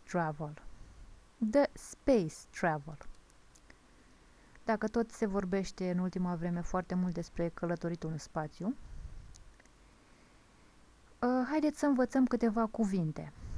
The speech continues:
legate de transportul spațial.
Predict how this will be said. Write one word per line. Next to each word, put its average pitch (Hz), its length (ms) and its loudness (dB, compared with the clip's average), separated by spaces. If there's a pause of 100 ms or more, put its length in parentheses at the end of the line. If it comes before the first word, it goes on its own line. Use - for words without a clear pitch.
(1040)
legate 202 440 4
de 185 460 2 (1400)
transportul 208 560 4
spațial. 175 600 -4